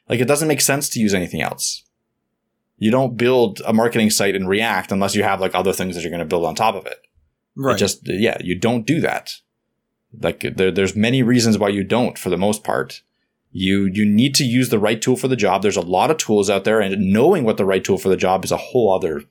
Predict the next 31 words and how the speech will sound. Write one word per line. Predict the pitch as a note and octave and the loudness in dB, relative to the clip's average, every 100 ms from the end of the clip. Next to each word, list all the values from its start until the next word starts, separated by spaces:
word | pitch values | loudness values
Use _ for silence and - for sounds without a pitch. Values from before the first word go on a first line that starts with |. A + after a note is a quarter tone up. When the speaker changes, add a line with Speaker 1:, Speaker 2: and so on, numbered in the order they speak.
| _ _ - | _ _ -8
Speaker 1:
conversation | D2 B1+ B1+ A#1 C2 | -6 -4 -4 -4 -4
that | B1 | -6
we | |
can | A#1+ - | -8 -4
go | B1+ | -6
through. | - - C#2 | -4 -6 -2
But | - - - - - _ | -4 -6 -20 -20 -20 _
it's | - A#2 | -2 0
just, | D3+ C3+ - _ _ _ _ | 2 0 -4 _ _ _ _
yeah, | - A#2 C#2 | -4 -2 0
like, | F2+ F#2 | -2 -2
I, | G2+ G#2 | -2 -2
I, | A#2+ | -2
I | B2+ | -2
think | C3+ F3 E3+ - _ _ _ _ _ | 0 -2 -2 -20 _ _ _ _ _
the | B2+ C#3+ | -2 0
idea | C3+ C3+ D#3+ | 2 2 2
that | C#3+ - | 2 0
all | A#2 C3 C#3 | 2 2 2
projects | C3+ B2+ B2 A#2+ | 2 2 2 -2
are | - A2+ | 0 0
marketing | G#2 A#2 C3+ C3 | 2 0 0 0
sites | C3 C3+ C3 | 2 2 2
is | G2+ F#2+ | -2 0
wrong. | G2 G2 A2+ E3 | 2 2 2 0
Like, | F3 G#2+ A2+ | -2 -2 0
there | G2+ | -2
are | G2+ G#2+ B2 | 0 2 2
a | |
lot | A#2+ A2 A2+ | 2 2 2
of | A2 G2 - | 2 -2 -10